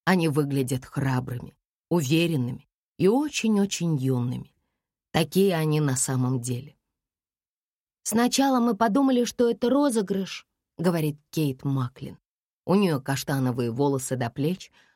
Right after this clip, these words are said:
расчесанные на прямой пробор, нос кнопка и широко расставленные карие глаза. «Поля иногда устраивала такие шутки.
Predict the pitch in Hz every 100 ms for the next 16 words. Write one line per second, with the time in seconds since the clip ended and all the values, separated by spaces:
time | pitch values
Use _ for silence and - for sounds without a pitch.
0 | _ 156 180 - 285 285 220 202 170 143
1 | 131 131 131 120 - 123 120 151 - _
2 | _ _ - 190 277 - 147 147 147 -
3 | - _ _ _ _ 170 156 131 127 127
4 | 156 139 127 139 131 127 120 123 - 131
5 | 117 110 135 123 - - _ _ _ _
6 | _ _ _ 415 392 277 254 262 269 349
7 | 320 - 381 349 233 196 190 214 - 233
8 | 226 - 240 - -